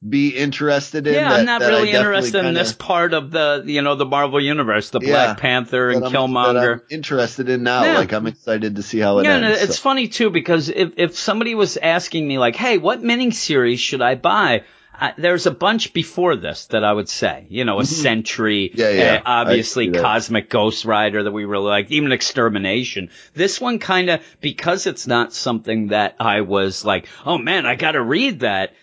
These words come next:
Speaker 2: I, I think it does kinda, in my mind, go down a notch, even though I've enjoyed it. And the art's great, and I've enjoyed it enough that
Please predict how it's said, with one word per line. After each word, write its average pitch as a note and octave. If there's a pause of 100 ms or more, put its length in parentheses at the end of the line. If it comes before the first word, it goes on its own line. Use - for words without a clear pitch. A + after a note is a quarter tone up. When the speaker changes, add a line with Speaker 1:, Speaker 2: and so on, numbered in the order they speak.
(220)
Speaker 2:
I, E3+
I F#3
think G#3
it -
does G3+
kinda, F3
in E3
my D#3+
mind, D#3+
go D#3
down E3
a E3
notch, C#3+
even E3
though E3+
I've E3+
enjoyed D#3+
it. C3
And C3+
the C3+
art's A#3+
great, D3+
and C#3
I've D3
enjoyed F3
it G#3
enough D#3+
that B2